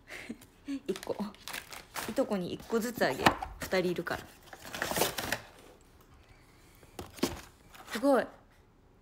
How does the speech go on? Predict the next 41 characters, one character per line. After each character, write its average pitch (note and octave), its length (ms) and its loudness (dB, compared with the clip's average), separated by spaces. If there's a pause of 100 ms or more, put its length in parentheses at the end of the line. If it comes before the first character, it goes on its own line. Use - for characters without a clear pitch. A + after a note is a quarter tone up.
(400)
あ、 B3 260 2
こ - 200 -6
こ - 360 10 (600)
の、 G#4 280 6 (280)
こ - 180 -20
こ G#4+ 180 6
の、 G#4+ 300 2 (680)
あ E4 100 -2
れ D#4+ 100 0
く D#4+ 120 -2
れ D4 120 2
た D4 140 0
ん G#3+ 80 0
だ - 80 -6
な。 - 240 -12
生 C4 220 2
チ A4 100 4
ョ - 20 6
コ G4+ 140 6
ク G4 260 -2
ッ - 20 -18
キ G#3 220 0
ー F3 40 -2
も F3+ 120 -4
こ - 160 -8
こ G#3 160 -2
っ G#3 60 -4
て G#3 120 -2
書 A3 80 -2
い G3 80 -2
て - 100 -6
あ - 20 -6
っ - 40 -8
た。 - 220 -10 (1800)
蜂 - 280 -2
蜜 F4+ 300 2
グ F#4+ 140 4
ミ E4+ 140 4
だ A#3 120 6
っ G#3+ 40 0
て。 G3+ 560 -2